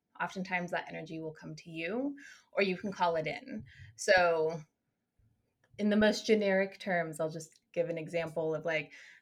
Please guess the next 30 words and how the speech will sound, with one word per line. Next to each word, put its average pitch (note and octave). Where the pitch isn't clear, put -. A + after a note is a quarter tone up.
Venus, B3+
love, A3
relationships, G3+
beauty, F3+
money. G#3+
Like, F3+
if F#3
that's G#3+
a G3+
line F3
that E3+
you F3+
wanna E3+
work D3+
with, D4
then F3
you F#3
would F#3+
see F#3
where F3
it's F3
crossing E3+
in F3+
the F3
world. D3+
And F#3
you F3+
could F#3+
start G#3+
following A3+